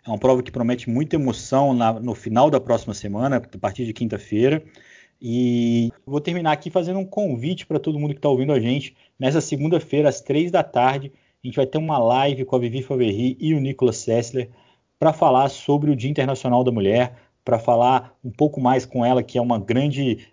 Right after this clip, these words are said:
representante do ciclismo feminino, e hoje ela é comentarista também da Red Bull T V, tem uma, uma grande imersão no mountain bike.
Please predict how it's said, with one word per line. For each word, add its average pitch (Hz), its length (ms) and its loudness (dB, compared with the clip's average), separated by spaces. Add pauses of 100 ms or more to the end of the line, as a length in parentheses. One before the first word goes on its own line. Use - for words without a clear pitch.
(100)
representante 135 840 0
do 110 60 -6
ciclismo 120 460 -4
feminino, 123 600 -2 (200)
e 135 120 4
hoje 131 240 6
ela 123 120 6
é 123 80 2
comentarista 123 800 -4
também 113 360 -4
da 110 100 -2
Red 104 220 -4
Bull 110 160 -4
T 101 160 -2
V, 120 300 4
tem 113 180 -6
uma, 110 200 -4
uma 101 200 -2
grande 147 480 -2
imersão 135 600 -2
no 131 60 -6
mountain 113 300 -4
bike. 117 380 2